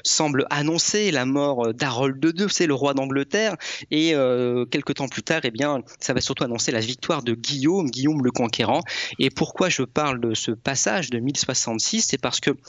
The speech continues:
c'est une des premières fois où, euh, une comète est, est, est clairement identifiée, euh, est identifiable sur un document que tout le monde peut voir. C'est la célèbre tapisserie de Bayeux.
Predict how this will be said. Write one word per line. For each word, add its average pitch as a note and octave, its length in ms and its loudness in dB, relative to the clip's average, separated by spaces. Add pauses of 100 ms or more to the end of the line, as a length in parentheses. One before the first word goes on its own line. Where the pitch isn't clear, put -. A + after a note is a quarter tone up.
(160)
c'est - 160 2
une C3 100 0
des B2+ 120 4
premières B2 400 0
fois G3 260 0 (340)
où, B2 200 2
euh, A2+ 160 2
une A#2+ 140 -2
comète C#3 440 0
est, A2 220 0 (260)
est, A2 240 2
est A2 100 -2
clairement C#3 460 0
identifiée, C#3+ 840 0
euh, A2+ 120 0
est A#2+ 300 0
identifiable C3+ 520 0
sur G#2+ 180 -2
un G#2+ 80 -2
document C#3 460 -2
que A#2 120 -6
tout B2+ 140 -6
le B2 80 0
monde A#2+ 200 0
peut A2+ 140 0
voir. C#3+ 360 0
C'est - 120 0
la G#2 200 -2 (260)
célèbre A#2 500 0
tapisserie C3+ 580 -2
de A2 140 0
Bayeux. B2+ 480 2